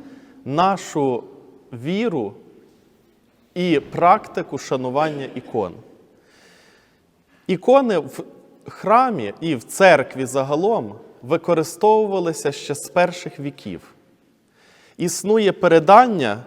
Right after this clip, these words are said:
і воно підтверджується, е, Єв-, Єваргієм в церковній історії в шостого століття. Також, е,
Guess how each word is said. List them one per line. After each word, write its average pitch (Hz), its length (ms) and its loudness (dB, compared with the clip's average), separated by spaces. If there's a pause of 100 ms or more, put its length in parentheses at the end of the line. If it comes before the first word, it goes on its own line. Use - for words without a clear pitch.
(560)
і 165 280 4
воно 156 440 2
підтверджується, 131 1400 2 (1300)
е, 117 380 2 (1300)
Єв-, 131 420 0
Єваргієм 156 960 6
в 123 60 -14
церковній 143 680 2
історії 131 840 0 (400)
в - 40 -14
шостого 143 580 0
століття. 117 880 -6 (580)
Також, 165 680 2 (960)
е, 117 360 2